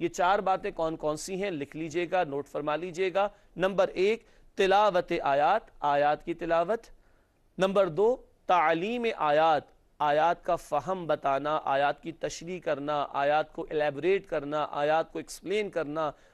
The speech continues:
आयात की तशरीह करना। ये मैं ज़ोर किस लिए दे रहा हूँ, आगे चल के बात वाज़ेह होगी इंशाअल्लाह। तो पहली बात तिलावत आयात, दूसरी बात तालीम आयात, तीसरी बात तालीम हिकमत, हिकमत की बातें सिखाते।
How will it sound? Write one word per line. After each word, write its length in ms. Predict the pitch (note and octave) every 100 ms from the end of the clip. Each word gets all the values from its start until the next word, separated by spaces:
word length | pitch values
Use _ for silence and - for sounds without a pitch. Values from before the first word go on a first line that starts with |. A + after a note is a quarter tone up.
| -
आयात 320 | E3 E3+ F3+ -
की 100 | F#3
तशरीह 440 | G#3+ G3 F#3+ G3
करना। 400 | E3 C#3 C3+ A#2+ _ - -
ये 80 | E3
मैं 120 | F#3+
ज़ोर 280 | C#3 F#3 F#3
किस 220 | F3+ -
लिए 140 | G#3
दे 140 | F#3 G3
रहा 100 | A#3
हूँ, 80 | -
आगे 220 | D#3+ D#3
चल 180 | D#3+ D#3+
के 140 | D#3+
बात 220 | D3 D3 C#3+
वाज़ेह 320 | C#3+ C3+ C#3
होगी 200 | C#3+ E3+
इंशाअल्लाह। 680 | - D3 - C#3 B2+ A#2 - - _ - -
तो 60 | D3+
पहली 360 | - F#3+ A3
बात 260 | G3 G#3+ G#3+
तिलावत 420 | F#3 E3+ D#3 D#3 D#3+ D3
आयात, 400 | C#3+ D3+ G#3 F#3+
दूसरी 400 | D#3 E3 - F3+
बात 340 | F#3+ A#3+ - - - _ -
तालीम 480 | D#3+ E3 F3 F#3 F#3
आयात, 400 | D3+ D3 E3+ F3+ -
तीसरी 340 | G3+ - A3+
बात 280 | G#3 A3 B3 - - - F3
तालीम 460 | D#3 E3+ F3 F#3+
हिकमत, 640 | F3+ - G3 C#3+ G3+ F3+ - - _ -
हिकमत 400 | A3+ A3+ A#3+ B3+
की 120 | A3+ G3
बातें 280 | D#3+ D3+
सिखाते। 540 | C#3+ C#3 - B2+ -